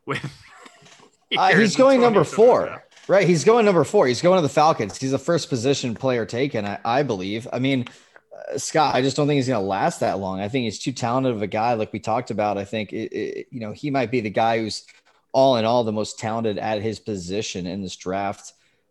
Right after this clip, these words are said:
Speaker 2: Um, I, I think he's probably number two or three overall, like, on the big board. Um, but either way, he, he's gotta be the guy for the Falcons. I mean, think about this. You have Julio Jones and you have Calvin Ridley, and then you add in Kyle Pitts, and then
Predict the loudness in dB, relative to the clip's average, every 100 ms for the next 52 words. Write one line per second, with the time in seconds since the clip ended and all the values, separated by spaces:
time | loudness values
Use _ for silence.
0 | _ -4 -4 -2 -4 -2 0 0 0 -2
1 | -2 0 0 -2 -6 -6 -4 -4 -6 -6
2 | -4 -4 -4 -6 -4 -2 0 0 -2 -4
3 | -8 -8 -8 -8 -6 -8 -2 -2 -2 -6
4 | _ _ _ _ -6 -2 -2 -4 -8 _
5 | _ _ _ -4 -2 -2 -4 -4 -2 0
6 | 0 -2 -4 -10 -12 -12 -10 -4 -2 -2
7 | -2 -6 -4 -4 -4 -8 -6 -6 -6 -10
8 | -10 -10 -8 -4 -2 -2 -2 -4 -4 -6
9 | -12 _ _ _ _ -2 -2 -2 0 4
10 | 4 2 -2 -2 -2 -4 -8 -16 _ _
11 | _ _ -6 -4 0 2 2 0 -4 -4
12 | -2 -2 -2 -4 -4 -2 -2 -4 -4 -2
13 | -2 -2 -2 -2 -4 -10 -6 -4 -2 -4